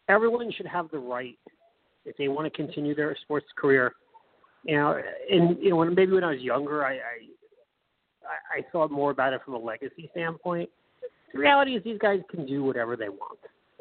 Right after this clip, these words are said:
And if he is in shape to keep playing, and he still enjoys the game, and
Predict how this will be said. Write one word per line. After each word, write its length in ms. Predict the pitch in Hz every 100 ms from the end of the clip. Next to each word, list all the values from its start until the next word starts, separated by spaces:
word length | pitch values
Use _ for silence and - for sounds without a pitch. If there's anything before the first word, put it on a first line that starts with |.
| - _ _ _ _ _ _ _ _ -
And 360 | 113 113 117
if 140 | 123 -
he 140 | 165 202
is 100 | 185
in 140 | 196 -
shape 180 | 180 156
to 80 | 160
keep 220 | 190 -
playing, 520 | 170 165 160 160 156 - _ _ _ _
and 100 | - -
he 160 | 165 -
still 160 | 190
enjoys 400 | 180 151 156 151 151
the 80 |
game, 420 | 127 120 123 123 - _ _ _ - - _
and 100 | -